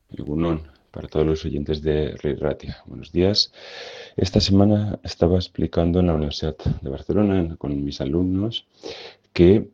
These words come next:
las políticas públicas, es verdad que una parte de ellas requieren muchos recursos presupuestarios, logísticos, materiales, humanos y de otra índole,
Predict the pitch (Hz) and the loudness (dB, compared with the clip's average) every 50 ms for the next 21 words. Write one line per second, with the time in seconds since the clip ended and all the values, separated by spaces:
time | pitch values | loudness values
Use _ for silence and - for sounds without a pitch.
0 | _ _ - - - 78 82 80 76 73 73 71 76 - - - - - - - | _ _ -10 -4 -2 0 2 2 4 2 2 0 -2 -6 -8 -6 -6 -8 -10 -10
1 | _ - 76 78 87 90 107 117 - - - - 117 110 107 - - 95 101 113 | _ -2 0 2 2 2 2 2 2 2 0 2 2 2 2 2 2 2 2 0
2 | - - - - - 78 78 78 71 80 - - 76 65 52 - - _ _ _ | -4 -8 -14 -16 -16 -10 -6 -2 -2 -2 0 0 -2 -2 -2 -4 -8 _ _ _
3 | - - - - - - - 76 73 73 - 78 71 71 78 78 76 76 71 - | -20 -20 -20 -20 -20 -16 -10 -8 -8 -2 -2 -2 0 2 2 2 2 2 0 -2
4 | 67 69 67 - 76 76 76 76 73 - - _ - 82 76 78 85 87 90 90 | -6 -6 -2 0 0 2 2 0 -2 -4 -8 _ -6 -4 -2 0 2 2 2 2
5 | - - 78 - - 64 - 90 98 101 - - 101 - - - - _ _ - | 2 -2 -6 -6 -6 0 4 4 4 4 4 0 0 0 0 -4 -10 _ _ -18
6 | - - - - - - - - - 85 87 85 82 85 80 78 - - 76 - | -14 -14 -14 -14 -14 -18 -6 4 6 6 6 6 4 0 -4 -4 -6 -10 -12 -8
7 | - 78 82 85 - - - 90 - - 76 76 - 71 65 - - - - 71 | -4 -4 -4 -4 -6 -10 -16 -8 -2 -2 -2 -2 -2 -6 -8 -8 -10 -6 -2 0
8 | 73 80 82 82 82 82 80 - - _ 71 76 71 69 71 73 78 85 82 80 | 2 2 2 2 2 0 -2 -4 -6 _ -2 0 0 2 0 0 0 0 -2 -2
9 | 82 85 - - - _ _ - 78 67 67 69 - - - 71 71 71 76 82 | -6 -8 -10 -14 -16 _ _ -6 -4 -4 -4 -4 -4 -2 0 0 2 2 2 2
10 | 87 87 92 92 101 135 165 - | 2 4 4 2 2 0 -2 -6